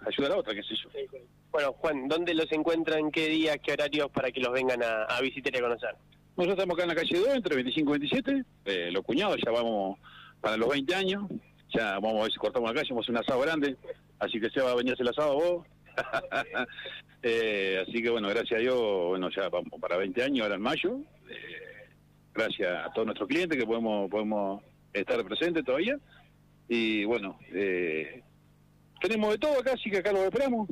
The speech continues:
Speaker 1: Así que, bueno.
Speaker 2: Un número, digo, veinte años de, de historia.
Speaker 1: La verdad que sí, hablamos con la gente acá,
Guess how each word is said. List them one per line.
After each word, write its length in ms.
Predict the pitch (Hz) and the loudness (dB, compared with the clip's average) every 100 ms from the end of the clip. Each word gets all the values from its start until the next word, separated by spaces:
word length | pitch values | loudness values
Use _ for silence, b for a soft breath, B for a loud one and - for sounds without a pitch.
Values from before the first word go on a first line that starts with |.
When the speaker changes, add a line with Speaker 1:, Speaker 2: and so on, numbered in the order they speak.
| - | -2
Speaker 1:
Así 240 | 139 - 135 | -2 -2 0
que, 100 | 147 | 0
bueno. 160 | 196 - - - - - - 480 427 480 339 | 0 -2 -4 -8 -20 -20 -10 -8 -6 -6 -2
Speaker 2:
Un 60 | 339 | 0
número, 280 | 170 135 123 | 2 2 2
digo, 300 | 131 123 123 | 2 2 2
veinte 400 | 135 147 143 139 | 2 2 2 2
años 260 | 135 131 | 2 2
de, 520 | 127 123 123 120 120 120 | 2 2 2 2 2 2
de 180 | 127 127 | 2 0
historia. 440 | 123 120 110 107 107 - - | 0 -4 -4 -14 -16 -20 -6
Speaker 1:
La 180 | 101 98 | 0 2
verdad 160 | 135 | 2
que 120 | 151 127 | 0 -2
sí, 140 | 117 | 0
hablamos 280 | 104 113 104 | 0 0 0
con 80 | 101 | -2
la 80 | 92 | -2
gente 240 | 120 110 | -2 -2
acá, 520 | 110 156 139 123 107 | 0 0 0 -2 -4